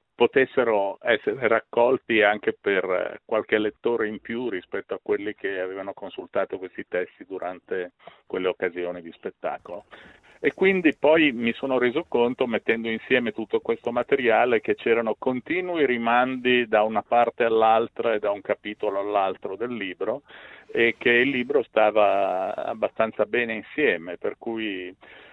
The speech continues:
eh, ho insistito perché ci fosse un pubblico che lo leggesse e alla fine, arrivato nel mezzo della pandemia,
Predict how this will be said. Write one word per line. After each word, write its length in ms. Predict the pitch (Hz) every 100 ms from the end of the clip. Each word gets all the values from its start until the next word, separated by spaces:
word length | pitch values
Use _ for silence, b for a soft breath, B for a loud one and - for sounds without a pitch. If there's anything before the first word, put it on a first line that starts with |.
| B -
eh, 800 | - - - - - - - -
ho 180 | 110
insistito 840 | 110 101 - 123 - 151 131 107 104
perché 580 | 101 92 - 104 101
ci 160 | - 110
fosse 300 | - 113 -
un 100 | 104
pubblico 520 | - 127 113 95 104
che 120 | - 104
lo 140 | 107
leggesse 880 | 151 156 98 107 - - 123 101 101
e 60 |
alla 240 | 98 107 113
fine, 320 | - 110 117
arrivato 580 | 104 95 95 98 - 101
nel 180 | 104 104
mezzo 500 | 107 113 117 107 107
della 300 | 98 95 98
pandemia, 800 | - 110 117 123 107 95 98